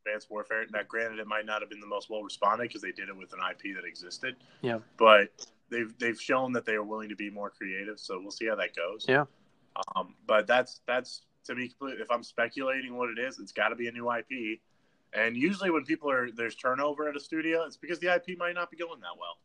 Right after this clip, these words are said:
Speaker 2: Hmm. Yeah, I mean, maybe,
Speaker 1: Yeah,
Speaker 2: uh,
Speaker 1: that's typically, that's typically why you see the turnover the way you do. The game's not, I mean, you had, just for Anthem alone, you had executive producers and stuff,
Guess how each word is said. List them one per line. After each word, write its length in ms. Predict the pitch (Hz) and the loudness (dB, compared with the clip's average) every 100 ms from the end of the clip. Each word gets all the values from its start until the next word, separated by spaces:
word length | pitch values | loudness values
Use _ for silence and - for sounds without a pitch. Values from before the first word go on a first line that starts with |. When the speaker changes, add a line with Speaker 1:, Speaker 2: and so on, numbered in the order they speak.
| _ _ _ _ _ | _ _ _ _ _
Speaker 2:
Hmm. 600 | 147 127 - _ _ - | 2 2 0 _ _ 4
Yeah, 220 | 139 170 120 | 8 8 8
I 140 | 127 139 | 4 4
mean, 280 | 135 127 - _ _ - | 2 0 -6 _ _ 4
maybe, 260 | 135 170 165 | 6 8 8
Speaker 1:
Yeah, 300 | 160 147 135 | 6 0 2
Speaker 2:
uh, 120 | 127 | 2
Speaker 1:
that's 120 | 131 | 2
typically, 460 | - 160 156 156 143 - | -2 -2 0 0 0 0
that's 180 | 135 139 | -2 0
typically 360 | 165 165 156 143 | 0 0 2 8
why 180 | 143 | 8
you 100 | 143 | 8
see 180 | 135 151 | 2 -6
the 120 | 131 | -6
turnover 380 | - 143 127 98 | -8 -8 -6 -8
the 60 | 90 | -10
way 80 | 92 | -10
you 100 | 92 | -10
do. 140 | 92 95 | -14 -12
The 60 | |
game's 240 | 113 127 123 | -10 -6 -4
not, 140 | 123 - | -4 -4
I 40 | 123 | -10
mean, 180 | 120 120 | -10 -8
you 140 | 127 | 0
had, 280 | 139 139 135 - _ _ _ _ | 4 4 2 -6 _ _ _ _
just 180 | 147 139 | -6 0
for 120 | 143 | 2
Anthem 260 | 131 143 131 | 4 2 0
alone, 300 | 123 135 123 | 2 0 0
you 100 | 120 | -2
had 140 | 120 | -2
executive 460 | 117 120 120 120 113 | -2 -4 -4 -8 -10
producers 480 | 117 117 117 107 98 | -10 -8 -10 -12 -14
and 80 | 101 | -16
stuff, 600 | - - - 117 110 | -18 -8 4 6 4